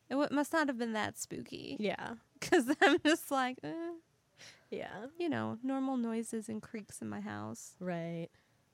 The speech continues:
Speaker 2: You know, those ghost cats.
Speaker 1: Yeah. But no, nothing, nothing that stuck out this week. How about you?
Speaker 2: Um, well, earlier this week, I had this horrible nightmare, which is
Speaker 1: Oh,
Speaker 2: not really
Speaker 1: no.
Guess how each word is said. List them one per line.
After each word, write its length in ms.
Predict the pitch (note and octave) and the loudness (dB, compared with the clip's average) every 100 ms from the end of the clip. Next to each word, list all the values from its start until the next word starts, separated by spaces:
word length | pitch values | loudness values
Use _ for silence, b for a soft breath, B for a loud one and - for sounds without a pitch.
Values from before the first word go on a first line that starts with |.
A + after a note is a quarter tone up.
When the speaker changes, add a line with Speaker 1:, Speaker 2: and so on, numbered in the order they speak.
| _ | _
Speaker 2:
You 100 | F#3+ | -16
know, 120 | F#3 - - | -16 -18 -20
those 320 | - - G3 - | -18 -16 -16 -14
ghost 320 | D#3 D#3 - - | -12 -12 -14 -16
cats. 580 | F#3 F#3+ - - - - _ _ | -16 -16 -16 -12 -10 -12 _ _
Speaker 1:
Yeah. 460 | A#3+ B3+ B3+ A#3 A#3+ - _ _ | -6 -4 -4 -6 -8 -12 _ _
But 100 | D4 | -4
no, 240 | E4 E4+ | -2 0
nothing, 600 | D#4 C#4+ E4+ G4+ F#4+ F4+ E4 | 0 -2 -4 -4 -2 -4 -4
nothing 320 | D#4+ E4 F#4+ F4 _ | -6 -6 -8 -10 _
that 180 | D4+ - | -8 -8
stuck 260 | - - C#4 | -10 -8 -6
out 200 | C#4 C#4+ | -6 -6
this 220 | - - | -10 -10
week. 140 | A3 A3 | -10 -8
How 60 | C4 | -6
about 180 | B3+ C4 | -6 -4
you? 320 | B3+ A#3 B3 - _ | -4 -4 -8 -12 _
Speaker 2:
Um, 680 | G#3 G3+ G#3+ G#3+ G#3+ G#3+ G#3+ - _ _ _ | -4 -2 0 2 2 0 -2 -6 _ _ _
well, 340 | A#3 A#3+ A3+ - | 2 4 6 4
earlier 380 | A#3+ A#3+ C4+ D4 | 4 6 6 6
this 240 | B3+ - | 4 2
week, 340 | G#3+ G3 F3+ - | 2 2 2 -2
I 20 | |
had 240 | F3 F3+ F#3+ | -4 -2 -2
this 140 | F#3+ | -4
horrible 560 | - - F#3+ F#3 G3 G#3 | -8 -2 2 2 2 -2
nightmare, 760 | F3 - - F3 G#3 B3+ D#4 D#4 _ | -2 -6 -6 -4 0 0 -2 -8 _
which 180 | A#3 A#3+ | -2 0
is 80 | B3 | 2
Speaker 1:
Oh, 40 | |
Speaker 2:
not 240 | G#3+ G3+ | 2 2
really 240 | G3 F#3 F3+ | 4 4 4
Speaker 1:
no. 260 | A#3+ B3 | 0 -4